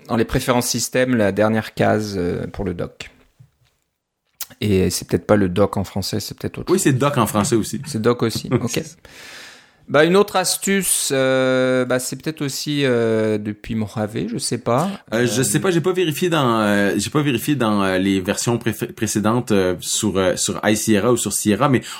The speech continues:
Speaker 2: on a eu des mises à jour de Safari récemment. Alors,
Speaker 1: Ouais.
Speaker 2: c'est, c'est relié à Safari. Alors, c'est peut-être disponible sur un Safari, euh, d'une, sur le Safari récent d'un, d'un O S plus ancien.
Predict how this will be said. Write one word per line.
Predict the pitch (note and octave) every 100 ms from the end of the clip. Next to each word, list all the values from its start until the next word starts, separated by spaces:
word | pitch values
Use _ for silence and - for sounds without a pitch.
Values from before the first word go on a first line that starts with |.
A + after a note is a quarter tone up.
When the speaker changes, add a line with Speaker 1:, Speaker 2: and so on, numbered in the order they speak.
| -
Speaker 2:
on | G2
a | A#2
eu | C3
des | B2+
mises | B2 A#2
à |
jour | A2+ C3+
de | C3+
Safari | A2+ A2 A2+ A2 C3
récemment. | A#2 - G#2+ A2+ A2+ - _ -
Alors, | G#2 G#2 F#2
Speaker 1:
Ouais. |
Speaker 2:
c'est, | - - A2+
c'est | - A#2+
relié | B2 C3 D3
à |
Safari. | C#3 C3 C3 E3
Alors, | C#3
c'est | C#3+
peut-être | C3+ F#3
disponible | D3+ - C#3 D3+ D3
sur | C3+ A2+
un | A2
Safari, | A#2+ A#2 A2+ B2+
euh, | A#2+ G2 F#2+
d'une, | G2+ G#2 G2+ F#2+ F2+ - - -
sur | -
le | A2
Safari | G#2+ C3 C3 C#3+
récent | A#2 B2+ - C#3+ - - _ -
d'un, | G#2+ A2+ G#2+ G#2+ A#2+ A2+
d'un | G#2+ G#2+
O | G#2 A2
S | A2
plus | - G#2
ancien. | F#2+ - F2+